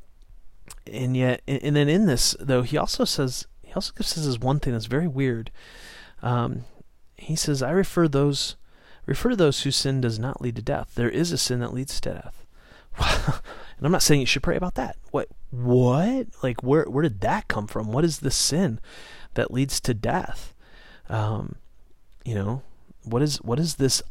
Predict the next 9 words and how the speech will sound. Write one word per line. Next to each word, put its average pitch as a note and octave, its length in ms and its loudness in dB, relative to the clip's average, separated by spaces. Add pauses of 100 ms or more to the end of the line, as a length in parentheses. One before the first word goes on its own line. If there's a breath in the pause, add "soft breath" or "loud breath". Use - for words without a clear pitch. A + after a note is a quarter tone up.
unforgivable B2+ 840 4
sin? D3+ 580 -4 (1600 soft breath)
Well, A2+ 360 2 (760)
we, A#2 340 -2
we A#2+ 220 0
know B2 160 4
what F#3+ 180 2
that - 260 -8
is. - 280 -6